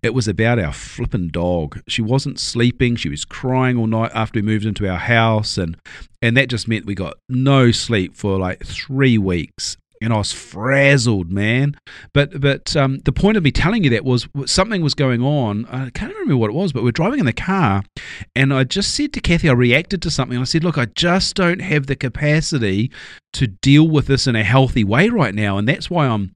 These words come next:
I'm yelling, or it's why I'm, it's why I'm angry, it's why I'm upset, and, and I'm sorry I'm not taking it out on you, but I've just got nothing in me that can cope with this." And that's what it means to have your soul so overloaded that your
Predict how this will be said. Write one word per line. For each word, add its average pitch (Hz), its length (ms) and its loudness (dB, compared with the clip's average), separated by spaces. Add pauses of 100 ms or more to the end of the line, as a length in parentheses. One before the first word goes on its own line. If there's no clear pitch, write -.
(140)
I'm 110 160 -4
yelling, 143 440 2
or 98 80 -6
it's - 140 -12
why 120 220 0
I'm, 104 200 -2 (240)
it's - 140 -6
why 143 100 4
I'm 120 80 2
angry, 143 340 0
it's - 100 -6
why 135 100 0
I'm 123 100 0
upset, 156 540 0
and, 98 240 -4 (240)
and 139 120 2
I'm 131 100 0
sorry 185 340 0
I'm 165 100 0
not - 140 -4
taking 160 240 0
it 113 100 2
out 151 160 4
on 185 80 0
you, 120 120 4
but 120 240 0
I've 117 220 -4
just 165 460 2
got 147 320 -2
nothing 135 680 0
in 160 220 0
me 110 160 -2
that 101 180 -8
can 104 160 -8
cope - 360 -8
with - 120 -10
this." - 360 -14 (540)
And 131 100 4
that's 180 160 0
what 175 120 6
it - 80 -6
means 117 280 0
to - 80 -4
have 113 160 0
your 101 160 -2
soul 113 680 -2 (320)
so 160 580 4
overloaded 120 880 4 (380)
that 120 140 2
your 117 200 0